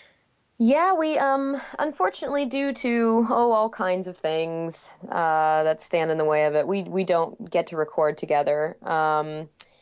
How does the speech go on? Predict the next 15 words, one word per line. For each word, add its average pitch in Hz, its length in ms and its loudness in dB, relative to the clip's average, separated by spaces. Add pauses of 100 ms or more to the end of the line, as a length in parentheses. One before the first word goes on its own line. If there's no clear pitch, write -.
(320)
so, 202 800 2 (720)
uh, 180 540 0 (220)
with 214 360 -4
this 269 340 -2 (300)
new 240 260 4
season, 208 520 2
though, 170 160 4
they 175 100 4
have, 175 560 0
if 180 240 -4
they've 180 200 2
recorded 180 440 0
actors 165 640 -2
before 175 440 -2
me, 254 320 -2